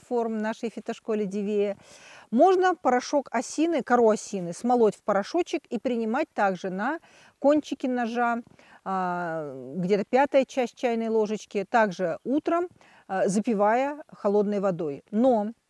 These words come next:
помним, что кора осины обладает очень мощным желчегонным эффектом и содержит салицилаты. То бишь тем, у кого камни в желчном пузыре, нельзя.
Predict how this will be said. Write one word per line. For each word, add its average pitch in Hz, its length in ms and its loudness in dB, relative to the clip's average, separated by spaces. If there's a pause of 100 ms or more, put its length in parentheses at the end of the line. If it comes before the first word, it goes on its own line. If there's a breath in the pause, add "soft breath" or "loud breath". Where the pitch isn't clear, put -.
(180)
помним, 214 500 4
что - 260 -6
кора 208 340 0
осины 196 440 -6
обладает 185 640 -2
очень 226 300 -4
мощным 196 460 -4
желчегонным 208 840 -4 (880)
эффектом 277 580 0 (400 loud breath)
и 302 180 6
содержит 247 520 2
салицилаты. 196 920 -2 (220)
То 285 140 4
бишь 180 240 0
тем, 226 240 -2
у 190 40 -2
кого 185 200 -2
камни 170 300 -2
в 156 40 -8
желчном 165 360 -8
пузыре, 151 340 -10
нельзя. 175 520 -2